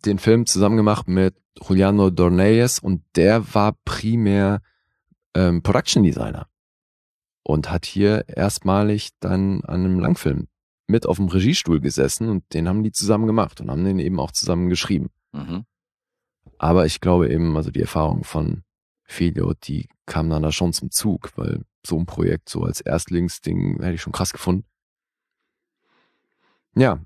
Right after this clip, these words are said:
Speaker 1: aber ist in, in der Kombination der Genren und was der so macht und eben wie die Tonalität kippt,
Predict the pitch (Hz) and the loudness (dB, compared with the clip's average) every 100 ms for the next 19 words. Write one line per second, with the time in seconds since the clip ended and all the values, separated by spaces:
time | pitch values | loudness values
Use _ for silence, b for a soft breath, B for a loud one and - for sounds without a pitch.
0 | - 87 101 104 - 113 98 117 117 113 | -2 2 4 4 4 4 4 4 4 4
1 | 117 113 104 95 135 139 127 101 101 101 | 4 4 2 4 4 6 6 4 4 4
2 | 113 123 110 98 90 71 50 87 - 98 | 4 4 4 2 2 0 -2 -4 0 0
3 | 110 104 92 92 90 110 - - - 82 | 0 0 4 4 4 4 0 -6 -4 -2
4 | 76 95 87 87 104 95 95 - 95 90 | 2 2 2 2 2 2 0 0 2 2
5 | 87 107 107 - - - 104 | 2 2 2 0 -4 -2 -2